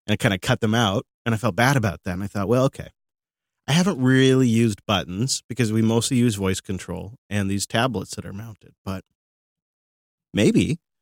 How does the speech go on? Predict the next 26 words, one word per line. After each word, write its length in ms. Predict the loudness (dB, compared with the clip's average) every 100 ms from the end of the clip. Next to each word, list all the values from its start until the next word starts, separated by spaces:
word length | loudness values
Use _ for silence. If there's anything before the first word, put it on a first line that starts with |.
| _ _ _ 0
maybe 240 | 4 6
a 80 | 4
button 320 | 4 4 4
to 60 | 2
control 360 | 0 4 2
this 220 | 4 2 0
specific 460 | -2 0 0 0
light 520 | 0 2 2 2 0 0
or 140 | -2
to 100 | -2
kick 220 | -4 0
off 140 | 0 0
this 160 | -6
particular 520 | -4 -6 -2 2 4
automation 680 | 4 4 2 0 -2 -4 -4
or 80 | -6
to, 160 | -8 -10
to 120 | -14
control 320 | -10 -2 0
this 220 | 2 0 -2
group, 340 | -2 -2 -2
maybe 240 | -2 -2 -4
it's 160 | -8 -4
time 260 | 2 2
for 100 | 0
that." 220 | -8 -14